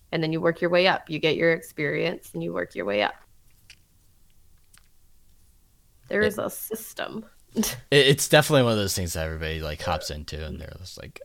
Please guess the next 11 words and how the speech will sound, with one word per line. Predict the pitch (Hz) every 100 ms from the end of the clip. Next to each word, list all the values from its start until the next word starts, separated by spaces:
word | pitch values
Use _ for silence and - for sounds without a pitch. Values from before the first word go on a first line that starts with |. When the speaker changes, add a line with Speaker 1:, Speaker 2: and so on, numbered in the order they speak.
| -
Speaker 2:
"Amazing." | 240 226 226 233 196 127 95 98
No, | 107 110 123 123 127 123 123 123 123 123 123 127 120
Speaker 1:
It's | 208 196
Speaker 2:
it's |
Speaker 1:
like, | 113
"This | 214
is | -
Speaker 2:
fun. | 143 220 180 175
Speaker 1:
gonna | 254
be | 233 240 233 226 -
easy." | 247 320 226 165 160 190